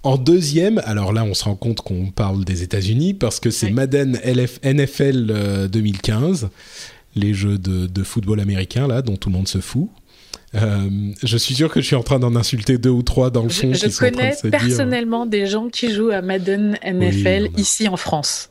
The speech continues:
Speaker 1: Il y en a.
Speaker 2: Donc,
Speaker 1: Non, non, bien sûr, bien
Speaker 2: il y en
Speaker 1: sûr.
Speaker 2: a.
Speaker 1: C'est sûr, mais disons
Speaker 2: Ils sont
Speaker 1: que de
Speaker 2: quatre,
Speaker 1: là
Speaker 2: je
Speaker 1: à le
Speaker 2: pense.
Speaker 1: <laughs> mais de là à le placer en deuxième dans la liste des
Speaker 2: Ouais.
Speaker 1: jeux les plus vendus,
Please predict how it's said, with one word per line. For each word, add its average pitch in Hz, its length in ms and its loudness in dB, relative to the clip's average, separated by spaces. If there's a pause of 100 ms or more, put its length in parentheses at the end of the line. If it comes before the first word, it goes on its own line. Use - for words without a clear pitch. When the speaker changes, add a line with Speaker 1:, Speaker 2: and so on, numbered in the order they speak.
Speaker 1:
Il 123 40 2
y 135 40 4
en 151 100 4
a. 139 120 6
Speaker 2:
Donc, 80 100 -2
Speaker 1:
Non, 156 140 4
non, 156 120 2
bien 120 180 0
sûr, - 360 -6
bien 90 100 -6
Speaker 2:
il 196 40 4
y - 20 6
en 214 80 2
Speaker 1:
sûr. 202 80 2
Speaker 2:
a. 147 100 -4 (540)
Speaker 1:
C'est 156 100 2
sûr, 135 420 2
mais 127 300 2
disons 123 220 2
Speaker 2:
Ils 147 60 4
sont 233 40 4
Speaker 1:
que 135 60 4
de 123 60 2
Speaker 2:
quatre, 170 140 4
Speaker 1:
là 135 140 2
Speaker 2:
je 117 80 0
Speaker 1:
à - 40 -2
le 107 120 2
Speaker 2:
pense. - 160 -4 (480)
Speaker 1:
<laughs> 202 200 -4 (680)
mais 147 80 4
de 151 80 4
là 160 140 6
à 147 60 4
le 135 120 4
placer 139 360 2
en 113 100 0
deuxième 135 500 2
dans 113 140 0
la 110 100 0
liste 120 240 -2
des 117 80 2
Speaker 2:
Ouais. 107 60 0
Speaker 1:
jeux 117 100 2
les 113 120 0
plus 120 180 -2
vendus, 127 460 0